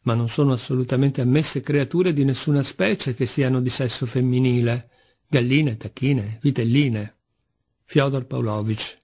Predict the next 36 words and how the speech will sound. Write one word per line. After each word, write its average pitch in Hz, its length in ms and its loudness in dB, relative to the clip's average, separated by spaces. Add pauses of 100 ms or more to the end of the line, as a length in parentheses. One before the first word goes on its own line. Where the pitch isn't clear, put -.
(140)
io 160 220 2
torno 170 240 -2
indietro 160 400 0
e - 40 -2
vi 147 80 0
lascio 151 240 -2
qui 156 120 -2
solo, 107 580 -2 (380)
e 135 120 0
quando 143 320 2
non 135 120 2
ci 127 140 -2
sarò 135 220 -2
più 120 220 -2
io, 165 440 0 (260)
vi 147 100 0
metteranno 131 500 0
fuori 131 320 -2
per 139 120 -4
un 139 100 0
braccio. 107 640 -4 (640)
Ve 123 100 0
lo 117 60 2
avviso 139 320 2
fin 175 180 -2
d'ora." 104 320 -2 (1040)
"Ma 202 240 -2
non 131 280 2
so - 280 -4
che - 160 -2
disturbo 135 500 -2
io 151 180 0
vi 123 140 0
dia, 117 560 -2
Piotr 120 400 -4
Alexandrovich." 117 1080 -2